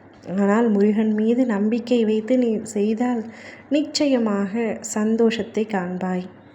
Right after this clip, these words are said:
முருகன் மீது முழு நம்பிக்கையோடு கண் மூடிக்கொண்டு நீ பேச நினைப்பவரின் மனதில் நினைத்து கொண்டு அவரின் பெயரை ஒரு முறை சத்தமாக சொல்லிவிட்டு,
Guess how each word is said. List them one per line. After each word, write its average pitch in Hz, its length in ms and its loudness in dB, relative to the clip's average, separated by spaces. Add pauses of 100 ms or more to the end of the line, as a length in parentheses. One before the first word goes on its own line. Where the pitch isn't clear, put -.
(240)
முருகன் 233 420 4
மீது 214 340 2 (460)
முழு 254 420 4
நம்பிக்கையோடு 220 920 2 (500)
கண் 214 260 4
மூடிக்கொண்டு 220 960 4 (380)
நீ 269 200 4
பேச 226 460 2
நினைப்பவரின் 226 720 2 (120)
மனதில் 214 520 4
நினைத்து 233 460 2
கொண்டு 226 360 4 (540)
அவரின் 226 440 4
பெயரை 233 560 4
ஒரு 208 260 2
முறை 214 280 2
சத்தமாக 208 760 0
சொல்லிவிட்டு, 214 800 0